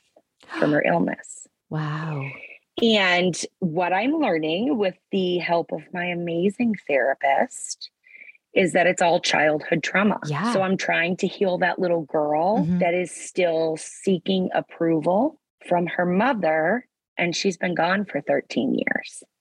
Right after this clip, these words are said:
Speaker 2: Oh my God. I didn't know thirteen years. I thought, l-, like, a year ago, honestly, when you said that. So this has been going on for thirteen years.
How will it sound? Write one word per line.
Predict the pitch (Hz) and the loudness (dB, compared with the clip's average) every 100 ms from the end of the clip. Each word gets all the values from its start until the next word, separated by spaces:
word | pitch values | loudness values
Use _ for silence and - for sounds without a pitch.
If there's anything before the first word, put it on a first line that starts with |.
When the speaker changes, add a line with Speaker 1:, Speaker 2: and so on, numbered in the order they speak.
| _ _ _ _ _ | _ _ _ _ _
Speaker 2:
Oh | 269 277 | 2 4
my | 262 214 | 2 2
God. | 208 202 175 - | 2 2 0 0
I | 202 | 0
didn't | 226 233 | 2 4
know | 214 190 | 4 2
thirteen | 202 180 - 190 | 0 -2 0 2
years. | 220 202 | 2 2
I | 185 | 2
thought, | 202 190 - | 2 0 -2
l-, | 190 180 214 | -8 -8 -6
like, | 196 185 175 | -2 0 2
a | 175 | 2
year | 180 240 226 | 2 2 2
ago, | 170 147 139 | 2 0 0
honestly, | 214 262 254 247 233 | 0 2 0 0 0
when | 208 196 | 2 0
you | 190 | -2
said | - 247 | -2 0
that. | 247 147 | 0 -2
So | - 190 | -2 -2
this | 175 214 392 | 0 0 0
has | 339 | 0
been | 240 180 | 0 0
going | 180 175 170 | 0 0 0
on | 165 214 226 | 0 0 0
for | 175 | -4
thirteen | - 175 - 190 160 | -2 -4 -2 -4 -4
years. | 147 151 214 | -4 -2 -4